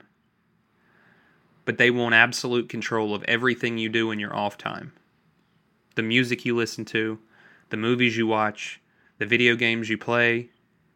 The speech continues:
the places you go, the things that you do. Even vacation time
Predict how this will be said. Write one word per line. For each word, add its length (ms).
the 80
places 520
you 140
go, 480
the 80
things 360
that 160
you 140
do. 360
Even 280
vacation 600
time 440